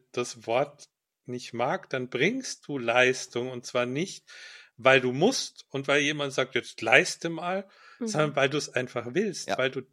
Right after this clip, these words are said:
Speaker 1: das, was du in dir hast, äh, in die Welt bringen willst, in welcher Form auch immer.
Speaker 3: Ja. Das hast du, hast du schön gesagt. Ähm, ich weiß nicht, ob das für Tali schon passt, aber vielleicht können wir das
Speaker 2: Ja.
Speaker 3: schon als, äh, Abschlusswort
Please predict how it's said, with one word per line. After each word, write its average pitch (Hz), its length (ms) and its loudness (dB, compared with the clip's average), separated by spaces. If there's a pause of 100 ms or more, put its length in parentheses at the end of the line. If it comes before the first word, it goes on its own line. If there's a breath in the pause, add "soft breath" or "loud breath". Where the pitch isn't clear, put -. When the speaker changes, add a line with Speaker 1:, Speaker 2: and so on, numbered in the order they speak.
(140)
Speaker 1:
das, 175 340 6
was 143 220 0
du 196 280 -6
in 196 200 0
dir 170 240 2
hast, - 440 -2 (220)
äh, 147 480 2
in 151 80 0
die 135 100 -2
Welt 139 320 6
bringen 127 360 0
willst, 120 320 -2
in 127 120 -6
welcher 131 300 0
Form 160 260 -4
auch 143 200 -14
immer. 135 340 -8
Speaker 3:
Ja. 120 160 -4 (1120)
Das - 240 -2
hast 127 240 2
du, 127 160 4
hast 127 180 0
du 120 60 -2
schön 127 220 -2
gesagt. 98 460 -2 (180)
Ähm, 117 440 -6 (260)
ich - 180 -16
weiß 120 180 2
nicht, 110 100 -6
ob 98 80 -6
das 113 140 -8
für 104 120 -4
Tali 123 240 -2
schon 143 200 -4
passt, - 340 -4
aber 117 360 0
vielleicht - 340 -2
können 120 120 -4
wir 110 60 0
das 101 140 2
Speaker 2:
Ja. 262 60 10
Speaker 3:
schon 139 180 2
als, 131 340 0
äh, 117 380 0
Abschlusswort - 520 -2